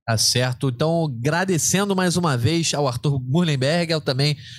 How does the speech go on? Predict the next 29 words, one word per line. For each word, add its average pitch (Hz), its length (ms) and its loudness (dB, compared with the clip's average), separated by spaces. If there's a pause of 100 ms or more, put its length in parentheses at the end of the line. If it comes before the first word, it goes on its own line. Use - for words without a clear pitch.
(100)
aos 123 160 0
nossos 143 380 0
dois 156 220 0
Freds 156 500 0
aí, 151 180 0
o 185 60 0
Fred 143 300 -2
Uber, 156 320 0
Fred 139 320 -2
Gomes. 170 340 0
Também 294 180 -4
um 247 40 2
abraço 170 320 0
pro 123 100 -2
Caê, 156 300 0
que - 160 -6 (260)
certamente 139 420 0
contribuiu 131 520 -2
ao 131 60 0
longo 131 200 -2
do 131 100 0
dia. 160 320 0 (380)
Aqui 123 220 -2
agradecendo 147 520 0
ao 143 40 0
Bruno 139 240 0
Mesquita, 156 520 0
nosso 147 480 0
editor 170 640 -2